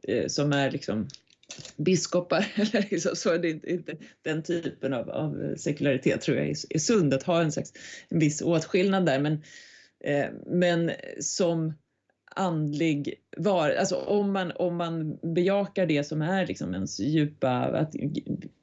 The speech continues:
ens djupa övertygelser eller att gräva i liksom andlighet och, och om man då gör det på ett sätt som handlar om att,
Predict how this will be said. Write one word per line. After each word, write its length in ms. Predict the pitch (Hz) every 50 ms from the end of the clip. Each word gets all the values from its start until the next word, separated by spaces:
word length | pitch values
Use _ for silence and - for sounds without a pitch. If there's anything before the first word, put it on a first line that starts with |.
| - -
ens 540 | - - - - - 160 156 151 147 - -
djupa 200 | 165 - 156 -
övertygelser 1080 | 139 160 147 139 147 - 190 202 202 202 190 190 185 180 180 175 - - 175 165 165
eller 320 | 165 170 165 143 127 131 117
att 140 | 117 123
gräva 580 | - 147 151 156 156 151 147 139 135 127 139 143
i 180 | 143 147 147 139
liksom 640 | 127 127 127 - - 139 123 123 127 127 127 131 - - - - - -
andlighet 1160 | - 156 156 147 139 139 139 - - 139 131 127 - 180 185 190 190 185 185 180 - _ - - -
och, 340 | - 135 147 147 - - -
och 240 | - 147 - - 156
om 100 | 151 143
man 140 | 143 143 135
då 180 | 139 135 131
gör 300 | 131 135 131 120 120 120
det 80 | 120 120
på 120 | - -
ett 120 | 135 131 -
sätt 200 | - 151 156 -
som 140 | 131 135
handlar 300 | 151 143 135 131 120 123
om 140 | 117 117 117
att, 200 | 117 - - -